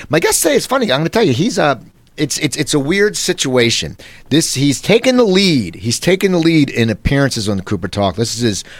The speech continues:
fourth time. However, however, after this episode, he is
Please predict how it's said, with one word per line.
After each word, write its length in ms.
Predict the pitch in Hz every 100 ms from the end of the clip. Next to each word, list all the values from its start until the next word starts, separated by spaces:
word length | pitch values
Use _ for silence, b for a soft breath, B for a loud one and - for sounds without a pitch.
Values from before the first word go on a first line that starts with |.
| B
fourth 560 | - - - 160 170 -
time. 480 | 123 117 90 78 - B B B 131 127
However, 840 | - - 185 233 262 147 82 - _ _ b b
however, 600 | 120 123 170 208 151 104 - B B -
after 280 | 165 - 185
this 220 | 165 -
episode, 680 | 156 175 170 - 107 98 - B B
he 340 | - 151 151 156
is 400 | 147 135 120 -